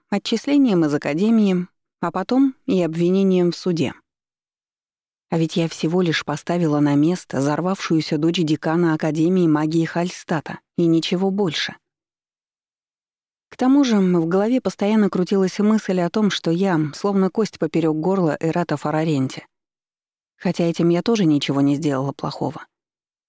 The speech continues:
Всегда держалась в стороне от опасных идей, потому что мы, саммерсы,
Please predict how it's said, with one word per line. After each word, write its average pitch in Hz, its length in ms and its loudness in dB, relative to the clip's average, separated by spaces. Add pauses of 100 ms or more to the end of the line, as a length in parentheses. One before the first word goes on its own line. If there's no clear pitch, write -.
(580)
Всегда 254 240 0
держалась 180 480 0
в - 120 -12
стороне 165 460 0
от 160 120 -2
опасных 147 500 -4
идей, 180 320 0
потому 165 380 -2
что - 220 -2
мы, 180 380 2
саммерсы, - 640 -4